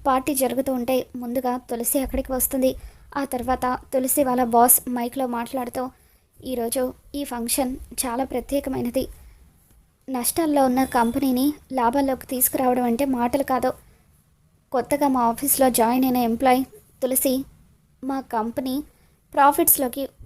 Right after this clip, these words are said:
రావడానికి చాలా హార్డ్ వర్క్ చేసింది" అని చెప్పి తనకి ఈరోజు మేము బెస్ట్ ఎంప్లాయ్ అవార్డు ఇవ్వబోతున్నామంటూ, కాసేపట్లో త్వరలో మేయర్ కాబోతున్న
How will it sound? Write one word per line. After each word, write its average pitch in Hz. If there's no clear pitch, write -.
రావడానికి 254
చాలా 277
హార్డ్ 247
వర్క్ 262
చేసింది" 254
అని 262
చెప్పి 254
తనకి 269
ఈరోజు 240
మేము 254
బెస్ట్ 247
ఎంప్లాయ్ 269
అవార్డు 240
ఇవ్వబోతున్నామంటూ, 254
కాసేపట్లో 262
త్వరలో 277
మేయర్ 262
కాబోతున్న 262